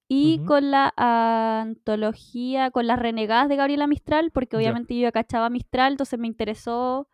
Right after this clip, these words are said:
Speaker 1: y que estaba el prólogo de la Lina Meruán y todo, y ahí como que caché a la otra Mistral, po.
Speaker 2: No, y e-, ese
Speaker 1: Como
Speaker 2: ordenamiento es súper interesante, como fuera del lugar común.
Speaker 1: Sí.
Speaker 2: Claro, entonces lo, lo que pasaba con Amor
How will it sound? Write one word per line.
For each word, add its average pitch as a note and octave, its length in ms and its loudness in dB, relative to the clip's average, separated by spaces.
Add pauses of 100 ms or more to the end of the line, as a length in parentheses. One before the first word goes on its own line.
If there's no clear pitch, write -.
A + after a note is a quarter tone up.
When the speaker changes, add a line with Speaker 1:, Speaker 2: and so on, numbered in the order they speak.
(300)
Speaker 1:
y A3+ 80 -6
que A3 60 0
estaba G#3+ 220 0
el A3 80 0
prólogo G#3+ 360 0
de G#3+ 80 2
la A3 80 0
Lina G#3 200 -4
Meruán A#3 400 -2
y C4+ 100 -6
todo, D4 360 -2
y A3+ 140 -4
ahí G#3+ 240 -4
como A3+ 240 -8
que G#3+ 120 -6
caché A3 440 -4
a G#3+ 140 0
la G#3 160 -2
otra G#3 220 -6
Mistral, A3+ 360 -4
po. F3+ 280 -10 (340)
Speaker 2:
No, D3+ 180 0
y D3 80 2
e-, D3+ 120 0
ese E3 180 0
Speaker 1:
Como - 0 -
Speaker 2:
ordenamiento D3 520 -2
es C#3+ 60 -4
súper D#3 240 -2
interesante, D#3+ 600 -4
como A#2+ 200 -8
fuera C#3+ 220 -2
del C#3 100 -2
lugar C3+ 240 -4
común. C3 340 -8 (460)
Speaker 1:
Sí. - 240 -12 (680)
Speaker 2:
Claro, C#3 160 0
entonces C#3+ 260 -2
lo, D#3+ 140 2
lo D3+ 100 -2
que C#3+ 100 -4
pasaba D3+ 340 0
con D#3 100 0
Amor D#3+ 320 -4